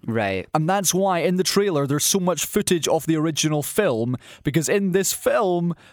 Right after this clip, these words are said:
Speaker 2: that movie is a game.
Speaker 1: Right, okay, okay.
Speaker 2: Get it?
Speaker 1: I get
Speaker 2: You
Speaker 1: it.
Speaker 2: get it?
Speaker 1: I get it. Like, it's not, that's,
Speaker 2: Ugh.
Speaker 1: yeah, that's so hard to do.
Speaker 2: Really difficult to do, and, uh, to me it just didn't work. Far too long, and the way it's ended is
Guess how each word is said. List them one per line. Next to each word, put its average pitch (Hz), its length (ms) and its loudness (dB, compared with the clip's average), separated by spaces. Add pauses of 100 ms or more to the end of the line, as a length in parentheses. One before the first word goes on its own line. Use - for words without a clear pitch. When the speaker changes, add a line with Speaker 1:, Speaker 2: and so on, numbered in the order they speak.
Speaker 2:
that 190 280 0
movie 165 680 0
is 170 160 0
a 185 60 0
game. 156 540 0
Speaker 1:
Right, 101 260 2
okay, 101 360 0 (140)
okay. 113 320 0
Speaker 2:
Get 226 200 2
it? 247 320 -2
Speaker 1:
I 175 100 0
get 185 240 2
Speaker 2:
You 160 60 2
Speaker 1:
it. - 20 2
Speaker 2:
get 262 160 4
it? 262 220 0
Speaker 1:
I 131 80 -2
get 123 280 0
it. 92 220 -2 (140)
Like, 127 260 -4
it's 139 160 -2
not, 147 220 2
that's, 202 180 2
Speaker 2:
Ugh. 165 160 0
Speaker 1:
yeah, 117 100 2
that's 123 200 -2
so 117 260 -2
hard 98 240 -2
to 92 100 -4
do. 71 280 -4
Speaker 2:
Really 220 380 0
difficult 147 340 -2
to 127 60 -2
do, 110 380 -2
and, 135 400 0 (440)
uh, 147 100 0
to 151 220 -2
me 196 180 0
it 170 60 0
just 143 180 -2
didn't 156 200 0
work. 110 260 -2
Far 190 320 0
too 156 260 -2
long, 123 380 -2 (340)
and 139 220 0
the 143 80 0
way 185 300 0
it's 151 220 -2 (220)
ended 135 720 -2 (600)
is 139 600 0